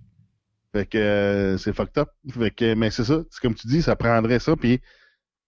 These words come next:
c'est, en tout cas, si, si la Guinée <laughs> peut montrer un exemple pour le reste du monde, euh,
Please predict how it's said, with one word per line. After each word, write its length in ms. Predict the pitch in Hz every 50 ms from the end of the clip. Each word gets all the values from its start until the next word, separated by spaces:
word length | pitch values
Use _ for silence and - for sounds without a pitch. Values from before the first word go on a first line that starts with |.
| _ _
c'est, 1160 | _ - - - - - - - - 120 120 117 117 113 113 113 110 107 101 101 95 92 87 62
en 100 | 80 101
tout 220 | - - 139 120 -
cas, 80 | - - - -
si, 500 | - - - - - - - 131 135 123
si 200 | - - - 160
la 100 | 160 151
Guinée 360 | 131 131 139 147 151 175 175
<laughs> 0 |
peut 200 | 165 - - 185
montrer 580 | 175 165 - - 220 202 156 - - - 233 220
un 180 | 208 - - 190
exemple 380 | 185 151 139 165 165 180 160
pour 140 | 147 147 139
le 100 | 127 127 151
reste 160 | 147 131 127
du 60 | 127
monde, 360 | 131 131 135 143 147 147 135 123
euh, 300 | 113 110 107 104 107 104